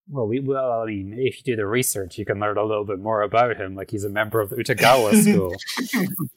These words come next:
Speaker 1: And that the Kuni now, like, the Kuni tells you that, uh, who his master was, because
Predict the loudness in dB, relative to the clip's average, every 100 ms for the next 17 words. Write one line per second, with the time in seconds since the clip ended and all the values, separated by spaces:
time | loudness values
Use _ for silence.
0 | _ -20 -10 0 4 6 6 2 4 2
1 | 0 -2 0 2 4 6 6 6 2 0
2 | -2 -4 -4 0 0 2 -2 0 2 2
3 | 2 -2 -2 -2 2 4 4 2 -2 -6
4 | -10 -6 0 2 2 0 -2 -4 -4 -2
5 | -2 -4 -8 -6 -8 -10 -12 -8 -8 -4
6 | -4 -4 -6 -10